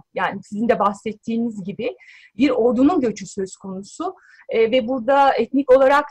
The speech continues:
da sadece Ruslardan bahsedemeyiz. E, mesela Kalmuklar var. E, e, baktığımız zaman Kaza-, Kozaklar var. Sonra, e, Müslüman Çerkezler var bunların içerisinde. Dolayısıyla da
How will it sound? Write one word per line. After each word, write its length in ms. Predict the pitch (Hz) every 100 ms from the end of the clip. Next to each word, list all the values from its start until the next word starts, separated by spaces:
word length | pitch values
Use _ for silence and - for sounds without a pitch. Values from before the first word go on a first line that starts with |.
| -
da 180 | 220 190
sadece 440 | 240 226 226 233
Ruslardan 640 | 226 214 233 226 214 220
bahsedemeyiz. 880 | 214 220 254 311 302 202 190 202 -
E, 180 | 208 208
mesela 260 | 214 220 214
Kalmuklar 680 | 269 277 247 226 208 180 170
var. 420 | 165 - 208 - _ _ _
E, 100 | -
e, 100 | 208 208 _ - 226 226 214 202 -
baktığımız 720 | - 185 220 233 - 247 247
zaman 340 | 220 226 233 233
Kaza-, 300 | 277 269 - 226
Kozaklar 580 | - 254 226 208 196 175
var. 280 | 170 - - 214
Sonra, 540 | - 247 247 240 240 208
e, 40 |
Müslüman 440 | 226 - 240 247 254
Çerkezler 680 | 247 226 - 220 247 262
var 180 | 196 170 165
bunların 260 | 180 180
içerisinde. 480 | 175 202 185 - 285
Dolayısıyla 460 | 285 277 302 330 311
da 140 | 311